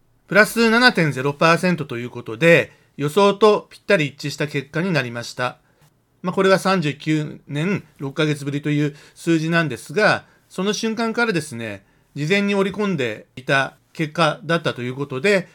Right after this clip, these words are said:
市場ではですね、噂で買って事実で売るということになりまして、アメリカの金利は下落してドル売りを加速させたということにはなりました。それでは今回ですね、シーピーアイが発表された後にどういう値動きになるのかということをですね、これから考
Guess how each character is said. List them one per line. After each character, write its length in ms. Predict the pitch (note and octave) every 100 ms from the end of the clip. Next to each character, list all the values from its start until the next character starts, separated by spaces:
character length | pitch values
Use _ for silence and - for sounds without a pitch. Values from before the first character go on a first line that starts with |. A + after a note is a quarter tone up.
| _
市 160 | -
場 160 | D3 F3
で 100 | G3+
は 100 | D#3+
で 80 | A#2
す 140 | -
ね、 240 | D3 D3+ - _ -
噂 300 | C#3+ D3+ D#3
で 80 | D3+
買 160 | D3
っ 20 | C#3
て 140 | D3+
事 140 | C3+
実 160 | C3+ B2
で 80 | A2+
売 100 | B2
る 60 |
と 100 | C3+
い 80 | A2+
う 60 | A2
こ 100 | A#2
と 120 | G#2
に 60 | G#2+
な 80 |
り 100 | G#2+
ま 120 | A2+ A#2+
し 140 | -
て、 300 | G3 F#3+ - _ _ _ _ _
ア 100 | -
メ 100 | D#3
リ 80 | D3+
カ 140 | D#3
の 140 | E3+ F#3+
金 240 | F3 D3+
利 100 | C3+
は 100 | D#3+
下 160 | C3 B2
落 180 | B2+ -
し 100 | -
て 140 | E3+
ド 120 | C3
ル 100 | B2+
売 60 | B2+
り 100 | D#3
を 80 | E3+
加 120 | B2+
速 200 | A#2+ -
さ 120 | A#2+
せ 100 | -
た 120 | D#3
と 160 | A2 - _ _ -
い 140 | B2+
う 80 | C3
こ 120 | -
と 100 | C#3+
に 80 | F3+
は 80 | C3
な 100 | G#2+
り 80 | G#2
ま 120 | G#2
し 100 | -
た。 180 | G2 - _ _ _ _ _ _ _
そ 120 | F3+
れ 80 | A#3+
で 40 |
は 60 | F#3
今 200 | C4+ D4+
回 200 | C4 D#3
で 80 | A#2
す 120 | C3
ね、 300 | B2+ G#2+ - _ _ _ _
シ 240 | - G3+
ー 60 | F#3+
ピ 80 | A#3
ー 60 |
ア 20 |
イ 60 | A#3+
が 80 | D3+
発 220 | B2 -
表 140 | D3 D3
さ 100 | D#3+
れ 80 |
た 120 | D#3 D#3+
後 160 | C#3
に 160 | C3+ A#2+
ど 160 | E3
う 60 | A#3
い 60 | D3+
う 40 |
値 160 | A#2+ C#3+
動 120 | C#3
き 120 | -
に 60 | A2+
な 100 | B2+
る 80 | B2+
の 100 | A2
か 140 | F#3+
と 100 | F3+
い 60 | E3
う 40 |
こ 140 | A3
と 60 | F#3+
を 60 | A#2
で 60 |
す 140 | F#2+ B2+
ね、 80 |
こ 120 | A#2 B2+
れ 80 |
か 120 | B2 A#2+
ら 60 |
考 100 | C3